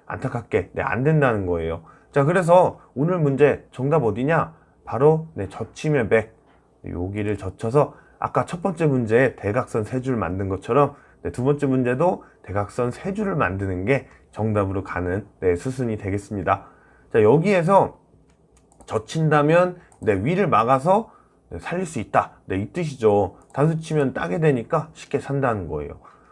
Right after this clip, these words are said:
그럼 백은 당연히, 네, 이쪽을 막을 건데 이때 우리가 꼭 수읽기하다 힘들면은, 네, 타협을 하곤 해요. 이렇게 일 엘 둬서 "아유, 나는 패만 내도 만족이야." 네, 하실 수 있는데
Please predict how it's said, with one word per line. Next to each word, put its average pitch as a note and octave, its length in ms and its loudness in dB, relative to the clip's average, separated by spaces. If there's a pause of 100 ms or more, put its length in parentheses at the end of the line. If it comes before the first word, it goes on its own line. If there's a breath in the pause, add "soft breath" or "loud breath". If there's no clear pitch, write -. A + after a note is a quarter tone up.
(140)
그럼 G#3 280 4
백은 D#3+ 260 2
당연히, D3 640 2 (180 soft breath)
네, C3 100 2
이쪽을 E3+ 300 -2
막을 A#2 360 -2
건데 C#3+ 500 2 (240 soft breath)
이때 A#2+ 240 -4
우리가 C3+ 580 2 (240 soft breath)
꼭 - 220 -14
수읽기하다 F3+ 600 -2
힘들면은, C#3+ 840 -2
네, - 200 -10
타협을 E3 480 0
하곤 B2+ 260 0
해요. A#2+ 320 0 (340 soft breath)
이렇게 F#2+ 420 -4
일 G#2+ 140 -2
엘 A#2 200 0
둬서 A#2+ 420 -2 (420 soft breath)
"아유, C3 200 -4 (160)
나는 G#2+ 340 -4
패만 D3 340 -2
내도 A#2+ 200 -4
만족이야." A2+ 680 0 (220 loud breath)
네, G#2+ 80 -2
하실 D3 160 0
수 D#3 140 -4
있는데 C#3+ 520 2